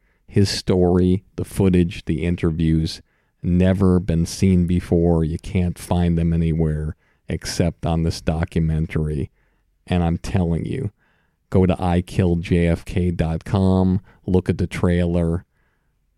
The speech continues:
buy this documentary. It will blow you away. And in honor of everybody who does go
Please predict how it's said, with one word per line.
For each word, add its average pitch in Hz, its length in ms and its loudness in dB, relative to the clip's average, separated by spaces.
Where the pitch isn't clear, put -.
buy 87 240 2
this 92 240 2
documentary. 82 1080 0
It 90 140 -2
will 85 180 0
blow 85 540 -2
you 82 260 0
away. 78 600 -4
And 90 140 -2
in 87 100 -2
honor 92 380 2
of 85 100 0
everybody 90 520 2
who 87 120 0
does 95 480 2
go 95 540 2